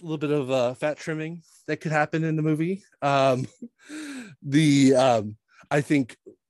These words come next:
the, the big part that, and it was also added into the movie. Now,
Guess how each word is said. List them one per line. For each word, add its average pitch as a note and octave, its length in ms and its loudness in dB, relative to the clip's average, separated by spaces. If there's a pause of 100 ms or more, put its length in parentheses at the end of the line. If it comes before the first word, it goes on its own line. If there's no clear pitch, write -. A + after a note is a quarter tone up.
the, B2+ 400 -2
the C3 140 -4
big B2+ 260 -4
part C3 340 0 (640)
that, C#3 400 -6
and D3+ 100 -4
it D3+ 40 -2
was C#3 120 -4
also C#3 240 -6
added B2 360 -6
into A2+ 720 -8 (220)
the B2 180 -8
movie. A#2 280 -4
Now, C3 220 0